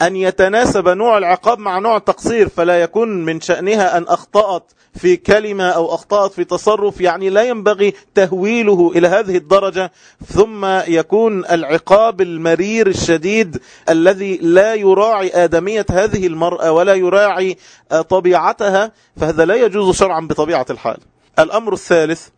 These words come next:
أن يراعي الرجل مقصوده من الضرب، فالضرب هنا للعلاج والتأديب لا غير، فينبغي التخفيف منه بقدر الإمكان،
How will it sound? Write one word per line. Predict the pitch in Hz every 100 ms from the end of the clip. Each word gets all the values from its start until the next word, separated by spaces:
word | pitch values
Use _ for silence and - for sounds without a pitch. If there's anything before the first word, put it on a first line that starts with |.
| _ -
أن | 214 240
يراعي | 220 208 233 269 220 190
الرجل | 175 165 190 226 226 196
مقصوده | 175 - - 226 220 196 180
من | 160
الضرب، | 139 117 135 110 - - _ _ _ -
فالضرب | 185 196 170 277 233
هنا | 226 226 240 226
للعلاج | 190 180 156 190 240 196
والتأديب | 180 - 185 156 220 208
لا | 196 180
غير، | 156 180 151 120 _ _ _
فينبغي | - 180 185 196 247 254 269 -
التخفيف | 170 175 - 175 - 214 226 -
منه | 180 202 240 214
بقدر | 170 - 190 180
الإمكان، | 165 151 147 147 135 117